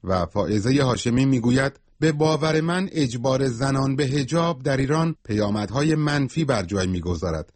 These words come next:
زیرا حجاب وابسته به مسائل عقیدتی و امور دینی است.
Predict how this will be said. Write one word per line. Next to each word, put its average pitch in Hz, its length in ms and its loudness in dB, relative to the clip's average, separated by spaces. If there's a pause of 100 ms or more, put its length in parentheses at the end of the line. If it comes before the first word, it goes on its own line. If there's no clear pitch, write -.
زیرا 143 420 2
حجاب 135 600 -2 (120)
وابسته 113 600 0
به 135 120 0
مسائل 110 500 0
عقیدتی 120 800 -2 (120)
و 117 360 0
امور 117 400 2
دینی 113 400 2
است. - 280 -12